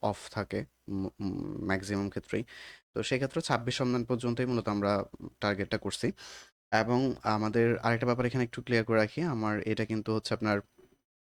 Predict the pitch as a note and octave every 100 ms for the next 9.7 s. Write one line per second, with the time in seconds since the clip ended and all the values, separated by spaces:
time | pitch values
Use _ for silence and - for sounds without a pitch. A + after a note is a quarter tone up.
0 | _ _ _ A2+ G2+ G2 - C3+ A2+ G#2+
1 | - F#2+ F#2+ G2 G2 G2+ F#2+ G2 G2+ -
2 | C#3+ B2+ B2 - G2 F#2+ F#2+ F2+ F2+ -
3 | - - - - - - - F#2+ F#2+ -
4 | - B2 B2 A#2 - A#2 A#2 A2+ A#2 A#2
5 | A#2 _ _ _ _ _ _ - G#2 G#2+
6 | G#2+ G#2 A2+ A#2+ A#2+ A#2+ A#2+ A2+ A2+ A2+
7 | A2 G#2+ A2+ A#2+ B2+ A2 A2 A2 A2 A2
8 | G#2+ G#2 G#2+ G#2+ - - A2 - A2 A2
9 | G#2 G2+ G2 G2 G2 - B2